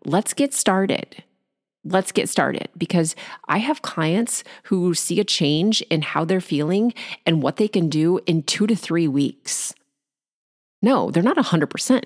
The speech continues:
in two to three weeks, but yes, they are absolutely feeling so much better in two to three weeks. Get on it now if you are listening in real time.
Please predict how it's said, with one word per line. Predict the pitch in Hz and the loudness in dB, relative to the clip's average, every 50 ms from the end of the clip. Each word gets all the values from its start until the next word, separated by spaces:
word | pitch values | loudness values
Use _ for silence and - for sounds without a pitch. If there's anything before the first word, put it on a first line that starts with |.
| - | -2
in | - 135 | -4 -2
two | - - - | 0 -2 -2
to | - | -2
three | - - - - - | -6 -8 -6 -6 -6
weeks, | - - - - - - - - - - - - _ | -4 -6 -8 -8 -8 -8 -8 -8 -8 -10 -16 -6 _
but | - - - 185 | -4 0 2 2
yes, | 185 190 - - - - | 2 2 2 -2 -2 0
they | - 196 190 | 0 2 2
are | 156 - - - - | 2 0 -2 -4 -4
absolutely | 190 214 185 - - - 147 165 180 - - 139 | -2 -2 -2 -2 -2 -2 0 0 0 0 -2 -4
feeling | - - 165 143 139 147 | -2 -2 -2 -2 -2 -2
so | - - - - 240 202 | -2 -2 0 0 2 2
much | 170 143 - - | 0 0 -2 -2
better | 165 156 - - | -2 0 0 -2
in | - 139 | -2 -4
two | - - - | -4 -2 -2
to | 151 147 | -4 -4
three | - - 156 147 | -4 -4 -4 -2
weeks. | 139 147 151 - - - - - - - - - _ - 135 | 0 0 -2 -2 -2 -6 -10 -12 -12 -14 -18 -18 _ -4 0
Get | 208 226 214 | 0 2 2
on | 180 180 170 | 2 2 2
it | - - | 0 0
now | 127 135 131 110 - - - - - _ _ - | 0 0 0 0 -2 -4 -8 -14 -16 _ _ -2
if | - 185 185 - | 0 0 2 4
you | 214 190 | 2 2
are | 175 156 | 2 2
listening | 151 151 - 170 147 139 | 0 0 0 0 0 0
in | 131 131 | 0 -2
real | 127 - - - | -2 -2 -2 -4
time. | - - - - - - 139 | -4 -6 -8 -8 -8 -10 -12